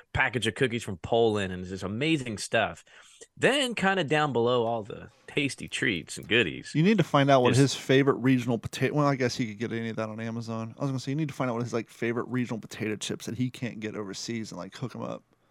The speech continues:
Speaker 1: I keep asking him. I mean, he's, he's going on the Band of Brothers tour with me. He already bought a ticket. I'm like, "Dude, I'll bring you something." He's like, "Ah, I'm good. I don't need anything." Okay. I mean, obviously, I'm gonna bring him something, but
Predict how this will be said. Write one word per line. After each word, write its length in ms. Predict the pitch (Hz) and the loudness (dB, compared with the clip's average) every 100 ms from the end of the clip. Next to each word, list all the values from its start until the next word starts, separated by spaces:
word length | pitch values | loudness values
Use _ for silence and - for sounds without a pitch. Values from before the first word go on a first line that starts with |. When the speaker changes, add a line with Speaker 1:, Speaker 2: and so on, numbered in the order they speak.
| _ _ _ _ _ _ _ | _ _ _ _ _ _ _
Speaker 1:
I 240 | 107 127 143 | 2 2 2
keep 240 | 175 151 | 0 4
asking 340 | 151 - - | 4 4 0
him. 140 | 127 113 | -4 0
I 100 | 110 | 0
mean, 160 | 120 | 0
he's, 260 | 110 143 131 | -2 -2 -2
he's 220 | 107 131 | 0 2
going 180 | 131 139 | 4 4
on 60 | 135 | 2
the 80 | |
Band 160 | 123 139 | -2 -2
of 40 | 127 | 0
Brothers 300 | 143 135 - | 0 0 -2
tour 280 | 147 185 | -2 -2
with 220 | 143 110 113 | -2 -4 -2
me. 140 | 110 | -4
He 100 | 117 | -2
already 140 | 131 127 | -2 -2
bought 200 | 135 143 | 0 0
a 60 | |
ticket. 400 | - 156 160 123 | 0 -2 0 -2
I'm 80 | 107 | -2
like, 160 | 107 - | -6 -2
"Dude, 160 | 151 139 | 0 2
I'll 80 | |
bring 260 | 113 156 196 | 2 0 0
you 60 | 170 | -2
something." 500 | 170 160 180 175 151 | -2 -2 -4 -6 -8
He's 160 | 107 | -8
like, 80 | 104 | -4
"Ah, 160 | 175 202 | -2 -2
I'm 80 | 190 | 2
good. 220 | 214 185 | 2 2
I 60 | 190 | 2
don't 80 | |
need 80 | 190 | 0
anything." 240 | 185 190 185 _ _ _ _ _ _ _ _ - | -2 -4 -8 _ _ _ _ _ _ _ _ -4
Okay. 440 | 120 160 147 127 | -2 0 -2 2
I 100 | 117 | 2
mean, 160 | 123 113 | 2 2
obviously, 380 | 117 104 98 98 | 2 2 0 -4
I'm 60 | |
gonna 120 | 95 87 | -6 -4
bring 180 | 95 | -4
him 100 | 87 | -4
something, 520 | 80 - 95 95 90 85 | -6 -2 -2 -2 -6 -2
but 260 | 85 - | 0 -2